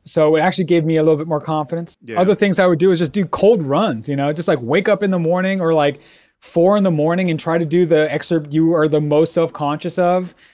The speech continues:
Speaker 1: and just see, like, this is literally
Speaker 2: Yeah.
Speaker 1: as bad as it's gonna get. Just see where you're at, you know, and be, <laughs> you just be okay with that. You know, it's only gonna get better from that point on, you know?
Speaker 2: Yeah. I mean, you talked a lot about, about playing golf.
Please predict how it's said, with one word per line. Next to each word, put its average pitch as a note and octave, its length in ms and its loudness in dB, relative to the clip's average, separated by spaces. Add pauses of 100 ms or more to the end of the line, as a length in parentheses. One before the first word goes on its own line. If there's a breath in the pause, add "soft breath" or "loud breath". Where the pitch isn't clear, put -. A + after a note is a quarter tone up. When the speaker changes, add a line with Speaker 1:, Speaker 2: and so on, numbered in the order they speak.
(240 soft breath)
Speaker 1:
and D#3+ 240 0
just F3 280 -2
see, A3+ 340 0 (180)
like, E3 220 0
this F#3+ 160 2
is F#3 80 0
literally G3 340 4
Speaker 2:
Yeah. D#3 160 -2
Speaker 1:
as E3 100 2
bad E3 280 2
as D3 80 0
it's D#3 160 -4
gonna D3+ 200 -2
get. C3 360 -6
Just F3+ 180 -2
see A3+ 180 -2
where G3+ 140 2
you're F#3+ 240 4
at, E3+ 240 2 (120)
you F#3 120 0
know, D#3+ 200 2
and F3 280 2
be, G#3 160 0 (160)
<laughs> G3 160 -16
you F#3 100 -2
just E3 280 2
be A3 200 4
okay A3+ 460 2
with G3 200 -2
that. C#3+ 260 -2
You D#3+ 60 0
know, D#3+ 100 2
it's D#3 100 0
only G3 300 2
gonna F#3+ 180 2
get E3+ 260 0
better E3+ 300 2
from D#3+ 220 -4
that D#3+ 260 -2
point D#3 280 -2
on, D3 260 -4
you B2+ 80 -2
know? B2+ 240 -2 (560)
Speaker 2:
Yeah. G#2 360 -6 (200)
I D#3 60 -2
mean, D#3+ 100 2
you G#3 80 2
talked A3 240 0
a C#3+ 60 2
lot A#2+ 180 2
about, G#2 380 0
about A#2+ 240 0
playing G#2+ 300 -4
golf. F#2 600 -6